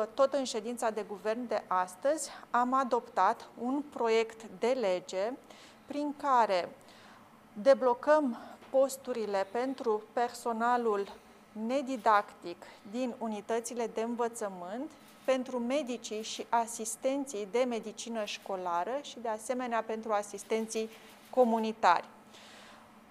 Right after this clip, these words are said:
Tot în acest proiect de lege am, uh, clarificat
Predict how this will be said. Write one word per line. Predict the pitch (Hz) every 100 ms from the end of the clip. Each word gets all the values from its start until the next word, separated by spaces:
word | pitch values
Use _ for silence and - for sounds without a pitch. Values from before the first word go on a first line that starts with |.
| -
Tot | - 320 311
în | 269
acest | 233 240 254 -
proiect | 247 226 240 233
de | 220
lege | 190 185 185 220 220 320 - - - -
am, | - 269 262
uh, | 262 247 233 220 - - - -
clarificat | - 262 240 233 226 214 202 196 247